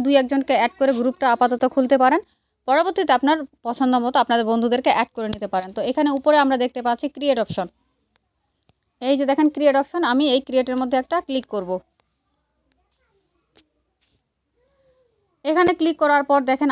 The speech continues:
আমার গ্রুপটা কিন্তু রেডি হয়ে গেছে, অ-, অতএব গ্রুপ কিন্তু ক্রিয়েট হয়ে গেছে। Facebook মেসেঞ্জারের মধ্যে কিন্তু গ্রুপ খোলা খুব বেশি সহজ। ছিল আজকের ভিডিও, আশা করছি ভিডিওটা দেখার পর আপনারা যারা মেসেঞ্জারে গ্রুপ খুলতে পারেন না, আপনারা মেসেঞ্জারে গ্রুপ, গ্রুপ খুলতে পারবেন। যদি কোনো প্রশ্ন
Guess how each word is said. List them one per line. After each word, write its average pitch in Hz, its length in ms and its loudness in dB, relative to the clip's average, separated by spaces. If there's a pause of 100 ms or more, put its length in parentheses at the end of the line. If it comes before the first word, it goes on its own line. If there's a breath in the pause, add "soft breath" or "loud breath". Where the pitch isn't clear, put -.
আমার 262 240 2
গ্রুপটা 269 300 -4 (120)
কিন্তু 254 300 -2 (120)
রেডি 247 300 0
হয়ে 285 220 4
গেছে, 202 220 -4
অ-, 202 280 -2
অতএব 269 320 0 (100)
গ্রুপ 285 260 0
কিন্তু 285 220 0
ক্রিয়েট 269 260 0
হয়ে 262 160 2
গেছে। 220 240 -6
Facebook 262 360 -2
মেসেঞ্জারের 262 560 0
মধ্যে 247 280 -2
কিন্তু 247 260 -2
গ্রুপ 247 200 -4
খোলা 262 160 -2 (100)
খুব 262 100 -16 (100)
বেশি 254 180 -2 (100)
সহজ। 190 220 0 (480)
ছিল 359 100 -2 (100)
আজকের 320 260 -2
ভিডিও, 320 260 0
আশা 269 200 -2
করছি 277 200 -2
ভিডিওটা 247 400 2 (180)
দেখার 226 280 0
পর 247 160 -6
আপনারা 240 360 0 (260)
যারা 220 200 2
মেসেঞ্জারে 247 380 -2
গ্রুপ 240 160 -4
খুলতে 262 220 0
পারেন 247 260 2
না, 320 140 0
আপনারা 226 240 -2
মেসেঞ্জারে 226 480 -2
গ্রুপ, 226 160 -2 (240)
গ্রুপ 240 220 -2
খুলতে 262 300 2
পারবেন। 269 280 4 (680 soft breath)
যদি 277 280 4
কোনো 339 180 4
প্রশ্ন 285 260 2